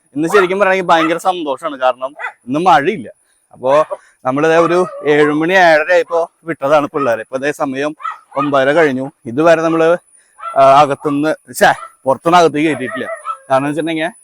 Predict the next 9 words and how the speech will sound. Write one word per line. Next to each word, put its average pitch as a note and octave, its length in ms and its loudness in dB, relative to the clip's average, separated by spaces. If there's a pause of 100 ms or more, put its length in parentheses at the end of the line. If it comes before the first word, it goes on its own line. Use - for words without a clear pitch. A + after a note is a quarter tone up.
(420)
നല്ല C#3 140 -2
അത്യാവശ്യം D#3 600 0
നല്ലൊരു, E3+ 680 -2 (220)
ആ, C#3+ 160 -2
എന്താ D3 200 -2
പറയാ, C#3+ 200 -2 (520)
അത്യാവശ്യം G3+ 280 -2
നല്ലൊരു G#3+ 280 2
ക്ലൈമറ്റാ. D3+ 440 0